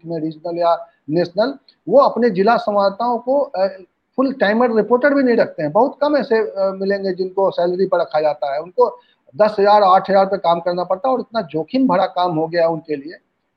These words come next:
और, अ, ऐसी रिपोर्टिंग करना, आप देखिए कि अभी क्या हो रहा है, प्रतापगढ़ में लगातार पत्रकारों को कैसे, अ, हालत का सामना करना पड़ा। खनन माफिया ने एक पत्रकार को मार दिया। तो जिलों से ऐसी खबरें आती रहती हैं, लेकिन मुझे तो स-, सैल्यूट करना चाहिए ऐसे लोगों को कि तमाम जोखिम को समझते हुए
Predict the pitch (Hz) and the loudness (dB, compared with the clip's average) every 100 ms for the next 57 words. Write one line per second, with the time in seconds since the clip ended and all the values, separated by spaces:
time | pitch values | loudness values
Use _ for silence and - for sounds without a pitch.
0 | _ 180 180 160 170 - 165 165 208 196 | _ 2 4 4 2 2 2 4 2 2
1 | 190 226 226 226 220 208 240 269 254 233 | 0 2 0 0 0 0 -2 0 0 0
2 | 226 277 254 208 196 185 220 208 226 226 | 2 4 6 4 0 2 2 4 0 0
3 | 220 202 214 226 233 220 214 214 220 226 | 2 2 4 2 -2 -4 -4 0 0 -2
4 | _ _ _ 214 - 202 254 226 - 196 | _ _ _ -2 0 2 0 -4 2 4
5 | 196 180 175 - 185 185 202 175 180 180 | 4 2 -2 -2 -2 0 -2 0 -2 -2
6 | 170 165 151 156 - _ _ - 202 202 | -2 -2 -2 -2 -4 _ _ -2 2 4
7 | 190 180 196 196 196 196 - 180 180 180 | 2 2 0 0 -2 -4 -6 -6 -2 -2
8 | 180 180 165 160 240 - 320 170 135 190 | -2 -4 -4 -4 -8 -4 -6 -4 -2 0
9 | 262 254 220 - 254 - 165 202 165 - | 0 0 -4 -4 -10 -6 0 2 2 0
10 | 202 196 233 214 214 214 277 269 _ _ | -4 -4 -6 -2 -2 0 -4 -4 _ _
11 | _ _ 156 208 277 277 254 - - 196 | _ _ -2 2 2 4 2 2 -2 -2
12 | 180 190 - 180 262 277 226 214 220 214 | -2 -4 0 4 4 2 0 2 0 0
13 | 214 202 196 202 180 196 196 233 - 220 | 0 0 0 0 0 -2 -4 -8 -6 -6
14 | - 175 220 226 156 170 170 - 226 220 | -4 -2 0 -2 0 0 0 -2 -2 0
15 | 214 - 160 151 - 220 175 185 233 | -2 0 -2 -2 2 4 6 4 2